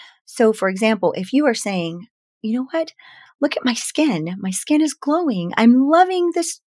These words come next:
I'm, I'm loving how I'm looking." Your reticular activating system is going to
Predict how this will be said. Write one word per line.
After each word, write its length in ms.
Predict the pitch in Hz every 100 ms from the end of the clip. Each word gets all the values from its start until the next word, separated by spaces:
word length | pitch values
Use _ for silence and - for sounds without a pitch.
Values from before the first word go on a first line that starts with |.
| -
I'm, 200 | 269 269 262
I'm 120 | 262
loving 300 | 302 339 349
how 160 | 294 269
I'm 200 | 254 262
looking." 480 | 330 170 151 170 _ _ _ _ _ _ - _ _
Your 180 | 226 214
reticular 440 | 220 220 208 190
activating 560 | - 302 277 202 180 175
system 380 | - 175 175 170
is 140 | 190
going 280 | 208 202 202
to 140 | 196